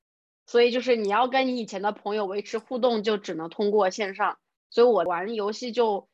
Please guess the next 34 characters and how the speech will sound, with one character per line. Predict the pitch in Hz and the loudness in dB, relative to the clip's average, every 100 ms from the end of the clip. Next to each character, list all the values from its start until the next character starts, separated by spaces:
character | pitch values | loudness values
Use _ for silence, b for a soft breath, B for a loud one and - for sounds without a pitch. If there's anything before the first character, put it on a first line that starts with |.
| - | -6
也 | 196 | -6
很 | 196 220 | -4 -2
少 | 247 | 0
跟 | 233 | 2
陌 | 247 302 226 | 0 2 0
生 | 226 | 0
人 | 202 175 180 | -4 -6 -6
打， | 156 | -8
或 | 165 202 | -6 -6
者 | 185 | -6
说 | 175 196 | -8 -8
通 | 214 | -4
过 | 208 202 | 0 0
它 | 196 | -2
去 | 190 196 | -4 -4
社 | 208 | -4
交 | 185 180 | -2 -2
什 | 190 | -2
么， | 156 151 | -8 -10
就 | 202 202 | -6 0
都 | 226 | 0
是 | 254 254 | 0 0
认 | 320 277 | 0 0
识 | 185 | -2
的 | 175 | -2
人 | 170 | -2
约 | 202 262 | 0 -2
好 | 254 175 - | 0 -2 0
大 | 196 | -2
家 | 185 | -2
才 | - 165 | -10 -12
会 | 180 | -12
上 | 180 180 | -10 -10
线。 | 180 165 | -6 -8